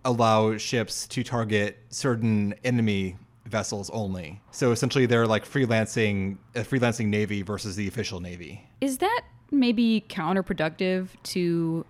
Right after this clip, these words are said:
Speaker 2: the Admiral's attempts at getting Limsa Lominsa away from, from piracy as a, a source of income
Speaker 1: This
Speaker 2: or a way of
Speaker 1: is,
Speaker 2: life?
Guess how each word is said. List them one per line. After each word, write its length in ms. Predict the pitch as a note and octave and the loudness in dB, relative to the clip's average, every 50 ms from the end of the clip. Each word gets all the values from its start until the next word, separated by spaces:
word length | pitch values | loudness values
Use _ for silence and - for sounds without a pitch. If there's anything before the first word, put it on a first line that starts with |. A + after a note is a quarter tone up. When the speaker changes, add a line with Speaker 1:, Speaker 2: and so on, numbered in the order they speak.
| - - - | -16 -16 -10
Speaker 2:
the 340 | F3 F3 F3+ F3 E3+ - - | -6 -4 -2 -2 -2 -2 0
Admiral's 480 | - D#3+ F3 F3+ G3 G3 F#3+ F#3+ F#3 | 0 0 2 2 0 -2 -2 -2 -4
attempts 420 | G3 - - G3 F#3 G3 - - - - | -6 -4 -2 -2 -2 -2 -2 -6 -6 -6
at 180 | F#3 - G#3+ - | -6 -6 -4 -6
getting 320 | G3 F3+ F#3+ G3 G3 G3 | -4 -2 0 0 0 0
Limsa 240 | G3+ G3+ G3 - - | 0 -2 -2 -4 -4
Lominsa 440 | G3 F#3 F3+ F3+ F3 F3 - - - | -4 -2 -2 -2 -2 -4 -4 -6 -4
away 340 | D#3+ F3 D#3+ D#3+ E3 E3 E3 | -4 -2 -2 0 0 0 0
from, 520 | E3+ - - F#3+ - - E3 E3 E3 E3 - - - _ | -2 -4 -4 -4 -2 -2 -2 -4 -4 -6 -8 -12 -20 _
from 200 | - - F3+ E3 | -6 -4 -4 -2
piracy 580 | - F3 F3 F#3 F#3 F#3+ - - G#3 G3+ F#3+ F#3 | -2 -2 0 0 -2 -2 -2 -2 0 0 0 0
as 100 | F3 - | 0 -2
a, 260 | E3+ E3 D#3+ D#3+ D#3+ - - _ _ | -2 -4 -4 -4 -8 -10 -20 _ _
a 40 | - | -10
source 220 | - - - - - | -4 -4 -2 -2 -2
of 120 | C4 F3+ | -2 0
income 560 | F#3 G3 G3+ G3 B3+ B3+ G#3 G3+ G3+ G#3 G#3 - - - _ | 2 0 0 2 2 2 2 4 4 2 2 0 -6 -18 _
Speaker 1:
This 400 | - - E3 F3 F3 - - F#3 | -4 -2 0 0 0 -2 0 2
Speaker 2:
or 80 | G3+ | 4
a 60 | G3+ - | 6 8
way 100 | G3+ G#3 | 8 6
of 40 | G3 E3+ | 6 4
Speaker 1:
is, 40 | |
Speaker 2:
life? 320 | F3 E3 F3+ G#3 - - | 2 0 0 -2 -4 -10